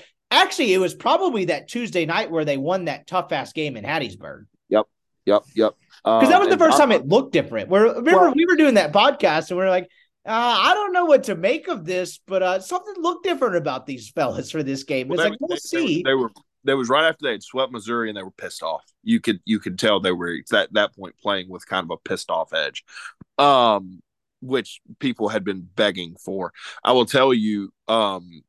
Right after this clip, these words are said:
Speaker 2: I, and I don't know if you've heard this, I think that Ole Miss knew when they got Southern Miss, they were going to dominate them because of what happened on that Tuesday night. And I think they knew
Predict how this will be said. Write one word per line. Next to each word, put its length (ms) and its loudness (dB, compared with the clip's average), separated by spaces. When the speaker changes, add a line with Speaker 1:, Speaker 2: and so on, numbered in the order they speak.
Speaker 2:
I, 220 -2
and 120 -8
I 80 2
don't 140 -2
know 60 -2
if 160 -8
you've 160 -6
heard 180 0
this, 240 -4
I 180 0
think 360 -2
that 440 -2
Ole 160 -4
Miss 320 -4
knew 220 -4
when 100 -6
they 160 -2
got 220 -2
Southern 320 -4
Miss, 340 -4
they 160 2
were 140 0
going 260 -8
to 100 -14
dominate 500 0
them 220 -2
because 440 -4
of 120 -12
what 140 -4
happened 360 -4
on 120 -16
that 140 -10
Tuesday 380 -4
night. 300 -6
And 180 -2
I 60 4
think 300 0
they 140 2
knew 360 -4